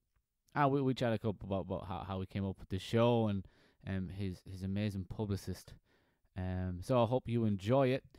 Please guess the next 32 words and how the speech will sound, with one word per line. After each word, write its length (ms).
Um, 500
just 200
a 40
bit 120
of 80
admin. 680
If 260
you 480
wanna 260
follow 380
up 100
with 100
the 60
podcast, 880
um, 160
I'll 120
be 100
posting 540
everything 800
on 140
my 180
Facebook 480
page. 340
So 60
at 100
the 60
moment, 380
that's 240
S 160
B 220
G 280
Comedy. 480